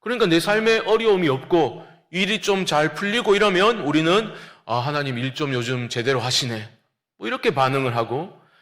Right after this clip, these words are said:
내 삶에 크고 작은 어려움이 생기기만 하면 "하나님 일 좀 제대로 하세요. 이 정도밖에 안 됩니까?"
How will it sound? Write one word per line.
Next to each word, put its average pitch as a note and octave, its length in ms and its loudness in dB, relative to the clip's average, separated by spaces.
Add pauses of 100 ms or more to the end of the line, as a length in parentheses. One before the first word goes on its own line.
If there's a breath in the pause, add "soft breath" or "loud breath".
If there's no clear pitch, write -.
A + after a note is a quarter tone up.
(140 soft breath)
내 F#3+ 160 2
삶에 A#3 600 2 (400)
크고 B3 260 0
작은 A3 320 2
어려움이 G#3+ 460 4
생기기만 A3+ 580 2
하면 G#3+ 500 2 (460 loud breath)
"하나님 F#3+ 760 -4 (380)
일 F3+ 180 -8
좀 G3+ 280 -2
제대로 F#3+ 360 -2
하세요. E3+ 480 -4 (640 soft breath)
이 D#3 100 -6
정도밖에 G3 500 0
안 D#3 120 0
됩니까?" D#3+ 760 0